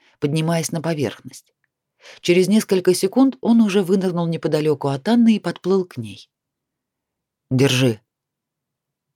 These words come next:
Всунул он ей в руку лямку от рюкзака. На несколько секунд, всматриваясь в чёткий рисунок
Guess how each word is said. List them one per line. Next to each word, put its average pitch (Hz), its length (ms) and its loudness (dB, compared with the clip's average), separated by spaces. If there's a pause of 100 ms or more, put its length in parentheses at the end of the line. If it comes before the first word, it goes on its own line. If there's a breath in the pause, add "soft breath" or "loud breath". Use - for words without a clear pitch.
(140)
Всунул 156 460 -4
он 147 100 -4
ей 139 240 -2
в 131 60 -8
руку 135 340 -2
лямку 120 340 -2
от 120 140 -8
рюкзака. - 640 -10 (800)
На 131 100 0
несколько 131 460 -2
секунд, 139 480 -4
всматриваясь 139 680 -2
в - 80 -20
чёткий 143 360 -4
рисунок 135 540 -4